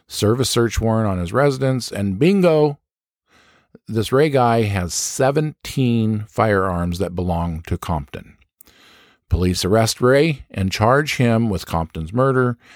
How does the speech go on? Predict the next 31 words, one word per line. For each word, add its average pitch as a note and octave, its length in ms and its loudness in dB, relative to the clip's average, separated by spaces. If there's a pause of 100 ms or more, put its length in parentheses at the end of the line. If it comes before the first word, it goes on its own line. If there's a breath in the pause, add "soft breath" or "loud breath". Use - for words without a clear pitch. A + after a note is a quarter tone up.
(140 loud breath)
and E2+ 160 -4
possession G2 600 -2
of E2+ 200 -10
stolen D#2+ 380 -6
property. - 500 -4 (760 soft breath)
Ray A2+ 560 2 (400)
decides F2 640 -4
to - 120 -6
cooperate C2 520 -6
with - 140 -12
police. - 400 -6 (560 soft breath)
He G#2+ 120 -2
tells C#3+ 500 2
investigators G#2+ 920 0
that A2 220 0
he C#3 140 0
didn't F3 280 0
steal D3+ 380 0
the D3+ 140 -4
guns. D2 460 -10
A F#2+ 80 -6
guy A2 260 0
named A2 340 0
Christopher C3 440 -4
Lightsey G#2 500 -2 (320 loud breath)
gave D3 300 2
him G3+ 160 0
the F#3 80 -2
guns G#2+ 400 0
to B2 100 -6
store C3+ 720 -2